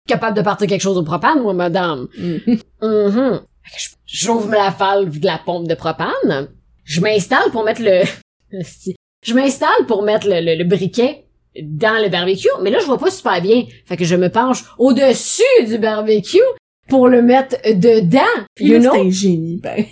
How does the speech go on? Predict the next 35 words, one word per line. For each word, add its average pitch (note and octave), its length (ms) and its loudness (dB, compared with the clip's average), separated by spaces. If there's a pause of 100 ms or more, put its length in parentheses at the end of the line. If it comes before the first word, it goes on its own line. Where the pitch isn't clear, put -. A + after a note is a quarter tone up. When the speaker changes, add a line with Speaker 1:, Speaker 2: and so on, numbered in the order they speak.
(120)
Speaker 1:
Un A#3 160 6
génie. A3 500 4
<laughs> - 160 -20
Mais B3 120 4
le B3 40 4
problème, D#5 240 2
c'est F#4+ 80 -2
que G#3 380 -4
ça B3 100 -2
prend A3 160 -6
pas D#4 140 2
beaucoup E4+ 180 -6
de - 60 -20
temps, C4+ 80 0 (120)
c'est G#3 120 -2
juste B3+ 120 -2
qu'il G#3+ 120 0
y F#3 60 2
a F3 40 2
beaucoup G3 480 0
de E3+ 80 0
gaz A3 360 2
qui - 100 -16
sort A3+ 400 -2
parce E3 120 -8
que F3+ 100 -4
j'ai F3+ 160 -2
mis G3+ 120 4
la, G3 140 2
tu - 100 -12
sais, G#3 140 -2
j'ai F3 80 0
ouvert F#3 240 -2
la E3+ 100 -4
pompe G3 240 -4